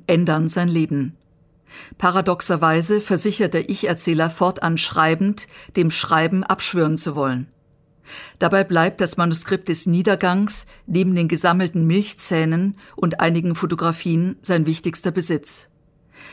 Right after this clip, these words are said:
Es fungiert als Heiligtum eines fortwährend als profan und unwichtig geschilderten Lebens.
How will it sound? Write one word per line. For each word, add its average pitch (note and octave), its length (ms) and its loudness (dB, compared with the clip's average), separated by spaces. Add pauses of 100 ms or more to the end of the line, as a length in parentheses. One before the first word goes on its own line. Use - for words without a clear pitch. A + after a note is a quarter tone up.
(200)
Es - 200 0
fungiert G#3 520 0
als E3+ 300 -2
Heiligtum F3+ 720 0 (260)
eines E3 400 2
fortwährend F3 840 0
als E3 180 0
profan F3 560 0
und E3+ 300 -2
unwichtig F3+ 720 0
geschilderten D#3+ 520 0
Lebens. D#3+ 580 -2